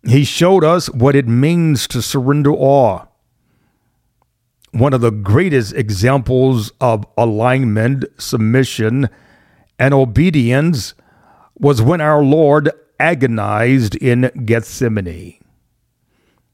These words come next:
There was a clash or battle of wills.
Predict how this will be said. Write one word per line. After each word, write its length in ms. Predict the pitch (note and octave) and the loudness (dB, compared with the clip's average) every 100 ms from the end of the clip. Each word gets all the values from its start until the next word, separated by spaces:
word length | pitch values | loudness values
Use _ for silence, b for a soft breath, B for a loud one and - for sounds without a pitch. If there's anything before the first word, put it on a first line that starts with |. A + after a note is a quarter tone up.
| _ _ _ | _ _ _
There 240 | F3+ C#3+ | -2 0
was 180 | B2+ A2+ | 0 -2
a 80 | A2+ | -4
clash 640 | - - B2+ B2 F3+ - | -6 -4 -2 -2 -6 -6
or 280 | C3 G#2 G2 | -2 0 0
battle 560 | F#2+ F#2+ A2+ A2+ C3+ D3 | -4 -2 0 0 0 0
of 120 | C#3 | -2
wills. 760 | B2 D#3 E3 C3+ - B2 - | 0 2 2 -4 -8 -16 -20